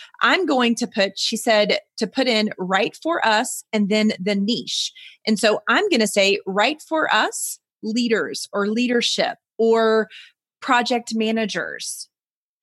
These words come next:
That's who I need to come into my world. And so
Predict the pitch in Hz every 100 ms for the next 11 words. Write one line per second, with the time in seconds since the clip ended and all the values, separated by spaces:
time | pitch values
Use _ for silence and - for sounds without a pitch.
0 | _ - 269 392 - - 302 - 226 254
1 | 302 220 254 247 240 - 220 220 220 240
2 | 214 190 208 330 190 117 151 247 320 -
3 | - _ 240 233 208 262 233 226 220